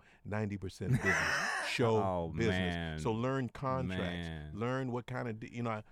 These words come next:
Speaker 1: when I do classes, I say, you know, "What kind of deal you want?" And they said,
Speaker 2: Mm-hmm.
Speaker 1: "Well, I want a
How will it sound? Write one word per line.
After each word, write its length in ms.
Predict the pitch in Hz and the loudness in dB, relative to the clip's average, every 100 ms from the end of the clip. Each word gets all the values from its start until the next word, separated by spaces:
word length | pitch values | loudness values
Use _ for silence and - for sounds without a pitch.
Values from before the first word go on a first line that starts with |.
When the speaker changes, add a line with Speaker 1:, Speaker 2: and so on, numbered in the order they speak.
| - - | -20 -10
Speaker 1:
when 100 | 104 | -6
I 60 | 98 | -4
do 160 | 113 | -4
classes, 520 | - 123 117 110 95 | -4 -4 -4 -4 -6
I 100 | 92 90 | -6 -6
say, 340 | 107 87 82 _ _ _ _ _ _ _ - _ | -6 -6 -8 _ _ _ _ _ _ _ -20 _
you 60 | 117 | -4
know, 80 | 117 | -2
"What 100 | 131 | -2
kind 140 | 123 | -2
of 80 | 117 | -2
deal 220 | 131 131 | -2 -2
you 120 | 90 | -4
want?" 180 | 90 85 _ _ - _ _ _ _ - - | -12 -14 _ _ -20 _ _ _ _ -20 -12
And 420 | 101 98 95 98 92 | -8 -6 -2 0 0
they 40 | |
said, 120 | 90 | 0
Speaker 2:
Mm-hmm. 80 | 98 | -2
Speaker 1:
"Well, 100 | 101 | -2
I 40 | |
want 220 | 107 | -4
a 40 | 107 | -4